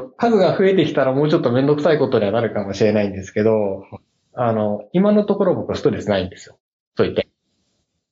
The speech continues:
で、うちの会社って、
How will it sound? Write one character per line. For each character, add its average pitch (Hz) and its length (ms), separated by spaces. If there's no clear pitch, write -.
で、 160 520
う 156 120
ち 214 100
の 220 120
会 220 200
社 202 140
っ - 140
て、 196 420